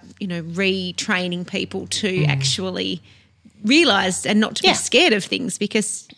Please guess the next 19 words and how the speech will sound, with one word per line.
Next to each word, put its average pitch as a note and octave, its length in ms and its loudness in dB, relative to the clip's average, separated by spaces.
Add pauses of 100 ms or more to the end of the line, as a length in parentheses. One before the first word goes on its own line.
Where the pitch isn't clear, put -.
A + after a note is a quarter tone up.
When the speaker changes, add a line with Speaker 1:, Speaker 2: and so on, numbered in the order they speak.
(120)
Speaker 1:
it's - 200 -6
not, - 200 -4 (100)
once A#3 220 2
you A#3 60 4
actually G3 220 2
know F#3+ 380 2
roughly F#3 400 -2
what F3+ 140 -8
you're F#3 100 -4
doing, G3+ 280 -2
it's, - 280 -10
it's F#3+ 160 -4
easy A3 220 4
to F3+ 100 2
wing F#3 200 0
it, G3 200 -2
isn't F#3+ 200 0
it? G#3+ 120 0
Speaker 2:
Yeah. C#4 120 -4